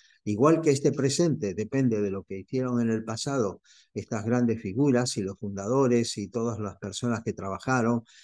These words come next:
que escribieron, que hicieron literatura, que no-, no-, nos enseñaron, nos dejaron enseñanzas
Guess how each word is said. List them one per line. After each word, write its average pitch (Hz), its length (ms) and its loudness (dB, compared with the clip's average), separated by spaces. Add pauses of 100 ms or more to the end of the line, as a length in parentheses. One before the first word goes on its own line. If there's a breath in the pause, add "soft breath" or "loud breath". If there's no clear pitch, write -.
(180 loud breath)
que 113 60 -2
escribieron, 120 760 2
que 98 120 -4
hicieron 110 340 -2
literatura, 107 880 -4
que 101 160 -2
no-, 101 140 -10
no-, 95 200 -10
nos 92 380 -10
enseñaron, 117 680 0
nos 107 140 0
dejaron 107 400 -6
enseñanzas 110 680 -4